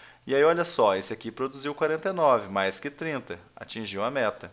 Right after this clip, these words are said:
E esse coitado, olha lá, Maria Paula, produziu só vinte e quatro, não atingiu a meta. E quem tá fazendo a análise pra nós? O Excel.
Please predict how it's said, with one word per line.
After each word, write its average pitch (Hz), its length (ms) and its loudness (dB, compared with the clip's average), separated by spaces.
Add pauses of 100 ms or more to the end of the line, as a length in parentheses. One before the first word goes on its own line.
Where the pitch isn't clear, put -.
(520)
E 160 160 -2
esse 180 200 -2
coitado, 104 600 2
olha 117 180 2
lá, 90 300 -2
Maria 107 340 0
Paula, 98 480 2
produziu 120 380 -8
só 175 260 2
vinte 190 220 -8
e - 60 -8
quatro, 123 540 2
não 113 380 -4
atingiu 131 380 -4
a 180 60 -2
meta. 139 360 0
E - 60 -14
quem 226 240 -6
tá 233 100 0
fazendo 170 380 0
a - 20 4
análise 117 460 2
pra 113 160 -2
nós? 98 340 -4
O 139 100 -10
Excel. 156 560 -2